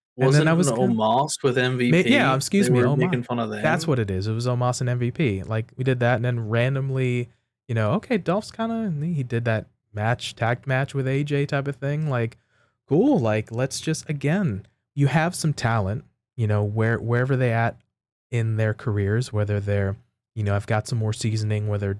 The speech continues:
Speaker 1: they're kinda new, whether they're way presented. You,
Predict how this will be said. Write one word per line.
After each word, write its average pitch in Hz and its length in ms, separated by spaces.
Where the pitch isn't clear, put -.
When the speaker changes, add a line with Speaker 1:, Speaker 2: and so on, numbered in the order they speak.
Speaker 1:
they're 98 260
kinda 104 300
new, 107 300
whether 101 340
they're 101 160
way 101 180
presented. 101 680
You, 117 220